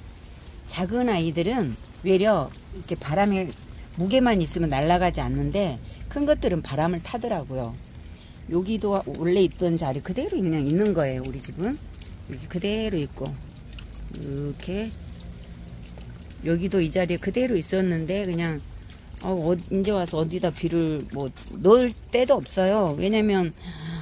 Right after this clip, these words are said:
어, 저기, 뭐야, 가든 안으로 집어넣으면 또 약간의 온도차가 있어서 외려 더 습해질까봐.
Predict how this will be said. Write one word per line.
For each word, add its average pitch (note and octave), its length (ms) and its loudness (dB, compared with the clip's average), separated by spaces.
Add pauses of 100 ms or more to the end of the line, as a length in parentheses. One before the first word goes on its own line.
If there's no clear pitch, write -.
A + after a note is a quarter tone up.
(180)
어, D3+ 720 0 (800)
저기, E3+ 360 -4
뭐야, C#3+ 320 0 (1000)
가든 A3 360 2
안으로 E3+ 320 2
집어넣으면 F3 1000 2 (560)
또 G3 180 0
약간의 E3+ 360 0
온도차가 F#3 580 0
있어서 D#3+ 340 -2
외려 D#3+ 260 0
더 C#3+ 440 -2 (180)
습해질까봐. E3+ 1120 -4